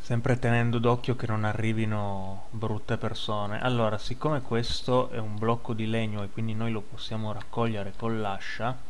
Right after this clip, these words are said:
io direi di, eh, fare così.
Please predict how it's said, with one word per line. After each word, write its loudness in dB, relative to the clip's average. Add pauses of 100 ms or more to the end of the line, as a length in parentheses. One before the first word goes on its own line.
(760)
io 2
direi 2
di, 0
eh, -4 (180)
fare -4
così. -2